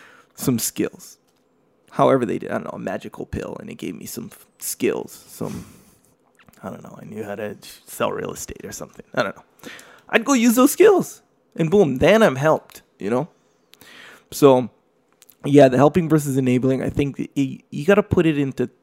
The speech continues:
perspective and give it a lot of thought when you help someone. And I think the people who enable people or who accidentally enable pe-, people, all that is them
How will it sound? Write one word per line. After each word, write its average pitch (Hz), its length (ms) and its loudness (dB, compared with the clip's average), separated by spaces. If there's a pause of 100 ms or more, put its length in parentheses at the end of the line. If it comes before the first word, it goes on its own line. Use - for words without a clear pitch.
(140)
perspective 147 800 -2
and 123 160 -8
give 131 160 4
it 127 140 -2 (120)
a 127 80 -6
lot 135 200 0
of - 120 -12
thought 123 380 0
when 131 160 -6
you 120 160 -6
help - 420 -4
someone. 101 460 -14 (560)
And 127 120 -8
I 131 40 -4
think 160 220 -6
the 151 80 -4
people 156 300 -6
who 147 100 0
enable 127 320 0
people 160 400 -4
or 127 160 2
who 120 240 -4
accidentally 127 640 -4
enable 127 320 -6
pe-, - 140 -14 (360)
people, 175 480 -8
all 156 200 0
that 147 180 2
is 127 180 -2
them 117 220 -6